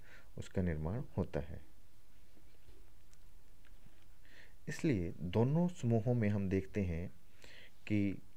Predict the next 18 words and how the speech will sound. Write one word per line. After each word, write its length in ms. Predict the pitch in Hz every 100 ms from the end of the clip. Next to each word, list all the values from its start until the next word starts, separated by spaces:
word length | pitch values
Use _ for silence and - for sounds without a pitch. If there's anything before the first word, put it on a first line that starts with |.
| - - - - -
विषम 420 | 92 113 - 156
रूपी 300 | 123 - 110
पीढ़ी 400 | 113 101 95 113 -
एकांतरण 500 | - 90 82 104 127 -
पाया 200 | 101 82
जाता 320 | 67 58 -
है। 140 | 78 76 - - - - - - -
जो 100 | 95
इसके 240 | - -
अंदर 300 | 92 90 92 104 - - - - - - - - - - - - - - -
पीढ़ी 420 | 104 95 90 101 90 -
एकांतरण, 680 | - 92 95 - 90 92 120 - - - - - - - - - - 107
alteration 500 | 90 95 - 101 95
of 80 |
generation 580 | - 95 90 90 - 90
पाया 180 | 92 87
जाएगा 420 | 85 85 85 107 - - - - - - - - - - - - - - - - - - - - -
वो 360 | 98 101 113 180